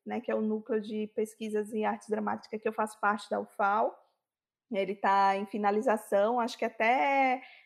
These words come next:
é, sei lá, o finalzinho de agosto, começo de setembro, a, a gente começa a botar ele aí pra rodar,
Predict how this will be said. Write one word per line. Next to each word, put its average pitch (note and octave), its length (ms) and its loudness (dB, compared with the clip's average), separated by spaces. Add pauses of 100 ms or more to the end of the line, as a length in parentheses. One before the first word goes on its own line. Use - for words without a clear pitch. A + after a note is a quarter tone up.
(140)
é, G3+ 240 -2
sei A3+ 180 -2
lá, G#3+ 160 2
o G3+ 60 0
finalzinho A3+ 520 0
de B3 80 2
agosto, A3+ 400 2
começo A3+ 280 -2
de - 40 -18
setembro, A3 720 -4
a, G#3 260 0 (560)
a G#3 140 -2
gente A3 300 -6
começa G#3+ 480 -2
a - 20 0
botar G#3+ 280 0
ele G#3+ 160 0
aí G#3+ 120 2
pra A3 160 -4
rodar, A3+ 580 0